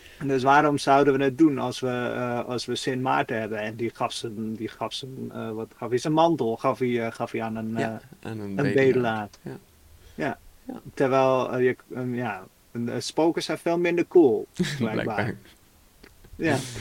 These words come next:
Speaker 1: Dus, maar het, ik denk, eh, eh, maar Halloween is wel heel populair. Dus ik denk dat dat, ehm, wel een beetje, eh, eh,
Speaker 2: Mhm.
Speaker 1: dat we dat meer gaan zien. En dat vind ik
Speaker 2: Ja.
Speaker 1: ergens wel leuk. Want
Speaker 2: Ja.
Speaker 1: je ziet echt, eh, dat het een beetje zijn eigen reis is gegaan.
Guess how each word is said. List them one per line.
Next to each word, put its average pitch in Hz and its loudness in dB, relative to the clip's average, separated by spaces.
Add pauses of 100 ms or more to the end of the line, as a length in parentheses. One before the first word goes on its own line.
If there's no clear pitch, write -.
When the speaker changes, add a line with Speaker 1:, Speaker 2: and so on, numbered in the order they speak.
(340)
Speaker 1:
Dus, 175 10
maar 180 6
het, - 0
ik 185 4
denk, 190 6
eh, 147 -2
eh, 160 0
maar 165 4
Halloween 180 8
is 175 4
wel 160 6
heel 175 2
populair. 165 2
Dus 117 -4
ik 131 -2
denk 151 0
dat 147 4
dat, 156 2 (240)
ehm, 143 0 (460)
wel 139 2
een 143 0
beetje, 143 4
eh, 135 2
eh, 107 -4
Speaker 2:
Mhm. 127 -2
Speaker 1:
dat 139 0
we 143 -4
dat 139 2
meer 156 4
gaan 139 -2
zien. 127 0
En 117 -6
dat 127 -6
vind 139 -6
ik - -2
Speaker 2:
Ja. 131 -2
Speaker 1:
ergens 131 -6
wel 131 0
leuk. 123 -4
Want 113 -4
Speaker 2:
Ja. - -2
Speaker 1:
je - 0
ziet 135 0
echt, 131 -4 (140)
eh, 131 -6
dat 131 -4
het 131 -2 (300)
een 143 -4
beetje 151 6
zijn 147 -2
eigen 151 2
reis 165 4
is 135 2
gegaan. 98 -10